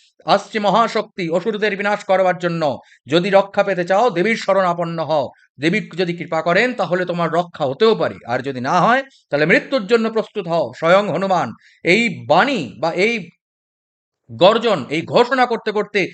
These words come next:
সে মহাকালীর অগ্রভাগে যাত্রা করছেন। এই যে মহা হনুমান যাত্রা করছেন, তার পিছনে মহাকালী চলছেন,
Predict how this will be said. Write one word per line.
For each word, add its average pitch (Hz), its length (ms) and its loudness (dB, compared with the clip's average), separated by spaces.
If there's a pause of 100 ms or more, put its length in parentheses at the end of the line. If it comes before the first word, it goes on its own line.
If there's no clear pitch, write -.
(180)
সে 190 100 2
মহাকালীর 202 560 2
অগ্রভাগে 175 540 2
যাত্রা 147 340 2
করছেন। 131 380 -6 (540)
এই 269 420 2
যে 302 340 2
মহা 240 540 6 (340)
হনুমান 247 380 4
যাত্রা 214 340 2
করছেন, 240 460 0
তার 214 220 2
পিছনে 226 320 -2
মহাকালী 214 680 2
চলছেন, 220 440 0